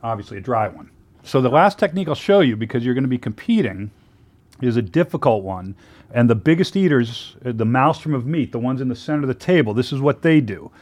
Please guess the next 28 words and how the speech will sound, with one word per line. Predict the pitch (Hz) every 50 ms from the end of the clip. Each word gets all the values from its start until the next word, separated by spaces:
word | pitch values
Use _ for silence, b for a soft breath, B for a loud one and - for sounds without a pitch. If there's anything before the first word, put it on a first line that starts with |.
| b b b b b _
So | - - 123 117
Old | - 135 135 143 151
Mickey | 151 156 156 156 160 156
Sudo | - - - 160 151 151 143 147 143 135
and | 113 104
Sonya | - - 135 135 135 139 135
the | 135
Black | 127 123 139 143 139 -
Widow | 147 135 131
Thomas | 127 - 139 139 139 139 139 -
competing | - - 107 - - 135 127 123
for | 123 -
the | 123 120
women's | 120 127 127 131 127 123
crown, | - - - 135 135 127 127 131 131 120
or | 101
Deep | 98 123 127 123
Fried | - - 139 135 127 117 104
Diva, | 123 123 127 131 120 131 131
Meredith | 127 120 120 120 120 117 92 -
Boxberger | - 110 117 123 - - _ 135 127 123 123
with | 127 117 98
the | 101
best | 101 101 120 120 - -
smile | - 127 123 120
and | 117 110
competitive | - 101 - 117 113 110 110 107
eating, | 110 113 110 113 113 110 107